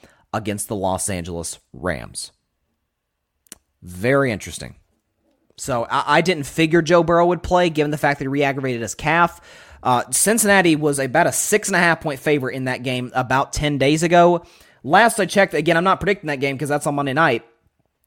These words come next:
I'll predict it then. Cincinnati's now a three-point favorite. You have to believe that that's gonna drop precipitously. Uh, no doubt about it. Real quick, and last thing on Trayvon Diggs before I move on to the Vol View.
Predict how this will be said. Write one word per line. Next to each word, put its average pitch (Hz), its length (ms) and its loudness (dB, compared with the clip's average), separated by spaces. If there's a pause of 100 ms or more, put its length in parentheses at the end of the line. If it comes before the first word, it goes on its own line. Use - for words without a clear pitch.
(100)
I'll 151 120 -4
predict 151 240 -2
it 107 100 -10
then. 139 340 2 (200)
Cincinnati's 202 520 4
now 165 120 4
a 139 40 4
three-point 160 540 0
favorite. 147 380 2
You 151 100 4
have 185 140 6
to 170 80 -2
believe 151 220 0
that 127 100 -4
that's - 160 0
gonna 131 180 -2
drop 117 680 -2
precipitously. 107 760 -6 (480)
Uh, 110 200 -2
no 135 140 -2
doubt 131 200 2
about 92 220 -2
it. - 80 -12
Real 254 200 8
quick, 240 240 4
and 180 140 -2
last 208 260 2
thing 202 140 -4
on 180 80 -2
Trayvon 165 400 0
Diggs 151 240 0
before 143 280 0
I 139 120 -2
move 147 220 -2
on 135 160 -2
to 131 100 -10
the 131 60 -6
Vol 123 260 2
View. 120 380 -4